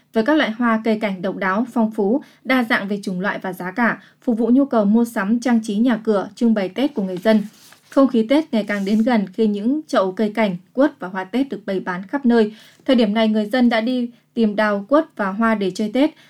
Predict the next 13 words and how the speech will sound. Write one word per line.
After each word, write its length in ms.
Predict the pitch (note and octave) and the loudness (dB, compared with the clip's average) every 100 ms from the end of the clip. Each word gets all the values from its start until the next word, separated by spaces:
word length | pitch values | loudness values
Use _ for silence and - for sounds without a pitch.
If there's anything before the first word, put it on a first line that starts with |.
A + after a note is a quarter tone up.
| _ | _
Đào 200 | A3+ A#3+ | 0 2
năm 160 | B3 C4+ | 4 4
nay 120 | C#4 | 4
được 140 | A#3 F#3+ | 0 -2
đánh 160 | G#3 | -4
giá 220 | A3 G#3 | -2 -2
phong 240 | A3+ C4+ B3 | -2 -2 -4
phú 280 | A3 G#3+ C4+ | -4 -4 -2
và 200 | A#3+ G3 | -2 -2
đẹp 200 | G3 G3 - | -2 -4 -2
về 100 | G3 | 0
mẫu 160 | A3 | 2
mã, 280 | A#3 G#3+ | 2 2